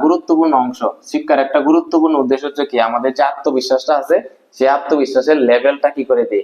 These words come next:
বাড়ায় দেয়, হ্যাঁ? এটা হচ্ছে শিক্ষার একটা অন্যতম উদ্দেশ্য। So আমি যে দিব, আমি কি সাবজেক্ট ব্যবহার করতে পারবো? কারণ আমরা যে ফ্লো চার্টে শর্ট নোটস তৈরি করি, সেখানে আমরা সাবজেক্ট ইউজ করি কি? না, কখনোই আমরা কি করবো না? সাবজেক্ট ইউজ করবো না, ঠিক আছে? So আমি কি করবো? verb plus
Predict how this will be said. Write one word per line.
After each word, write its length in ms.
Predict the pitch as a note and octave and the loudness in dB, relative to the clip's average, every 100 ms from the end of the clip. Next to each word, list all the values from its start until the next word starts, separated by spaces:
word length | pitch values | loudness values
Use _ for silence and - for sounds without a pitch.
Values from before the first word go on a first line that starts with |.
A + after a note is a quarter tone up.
| - | -4
বাড়ায় 480 | G2+ A2+ A#2 G#2 G2 | -2 -2 0 0 0
দেয়, 120 | - F#2+ | -4 -8
হ্যাঁ? 180 | - C#5 - _ - | -8 -8 -8 _ -4
এটা 140 | B2 | 2
হচ্ছে 160 | C3 C#3+ | 2 2
শিক্ষার 280 | C#3 D#3 C3+ | 0 2 0
একটা 180 | B2 D3 | 0 -2
অন্যতম 360 | D3 C#3 C#3+ F#3+ - - - | -2 0 0 0 -4 -12 -2
উদ্দেশ্য। 500 | C3 A#2+ B2 A2+ G#2 - | -2 2 0 0 -4 0
So 60 | C#3 - | -2 0
আমি 180 | D3 E3+ | -2 0
যে 80 | F#3 | 0
দিব, 280 | F#3+ D3+ - - _ | 0 0 -4 -10 _
আমি 160 | - C3+ | -4 -2
কি 80 | D3+ | -2
সাবজেক্ট 420 | D#3+ E3+ - C#3+ | -2 -4 -2 0
ব্যবহার 220 | D#3 D#3+ | 0 0
করতে 220 | D#3 D#3 | -2 -2
পারবো? 380 | D#3+ D#3 C#3+ - - - | 0 0 0 -2 -6 -4
কারণ 160 | B2 | -2
আমরা 180 | C3 C3+ | 0 -2
যে 80 | D3 | -4
ফ্লো 200 | D3 C#3+ | -2 -2
চার্টে 240 | C#3+ C#3 D#3 C3 - | -2 -2 -2 -2 -4
শর্ট 260 | B2+ - | -4 -2
নোটস 220 | C#3 C3+ C#3+ | -4 -2 -2
তৈরি 160 | C#3+ D3+ | 0 0
করি, 180 | D3+ B2 | 0 -4
সেখানে 220 | C3 C3+ | -2 -2
আমরা 140 | C3+ | -2
সাবজেক্ট 440 | C3+ D3+ D3+ D3 - | -2 -4 -2 -4 -4
ইউজ 140 | C3+ | -6
করি 180 | - D3 | 0 0
কি? 280 | C#3+ B2 - _ - | 2 -2 -4 _ -6
না, 100 | A#2 | -2
কখনোই 260 | B2+ C#3 D3 | 0 0 0
আমরা 160 | D3 | -2
কি 120 | D3+ | 0
করবো 200 | D#3 D#3+ D3 | 0 0 0
না? 80 | |
সাবজেক্ট 680 | A2+ C3+ C3 E3 G#3+ - - | -2 -4 0 -2 -4 -10 -8
ইউজ 200 | A#2+ A#2 | -8 -2
করবো 260 | A#2+ G#2+ G#2+ | 0 2 0
না, 180 | G2 - | -2 -4
ঠিক 100 | E3+ | -4
আছে? 180 | G#3 G#2+ - _ _ | 0 -2 -4 _ _
So 100 | - | -4
আমি 140 | D3+ | -2
কি 120 | D#3 D#3+ | 0 2
করবো? 260 | F3 F3 A#3 - - A#2 | 2 0 -2 -4 -10 -2
verb 200 | C3+ C3+ | -2 0
plus 180 | D3 | -2